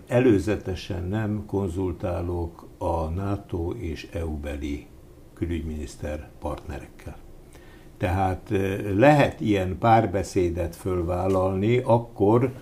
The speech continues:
hogyha a saját szövetségi rendszeremnek a többsége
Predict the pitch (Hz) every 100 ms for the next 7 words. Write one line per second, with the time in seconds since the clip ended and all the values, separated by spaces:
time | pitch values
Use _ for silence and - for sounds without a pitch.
0 | - - - 95 - 87 85 139 143 87
1 | 82 - 87 85 - 82 78 82 85 85
2 | - 87 82 80 76 78 78 92 80 -
3 | 78 76 76 82 90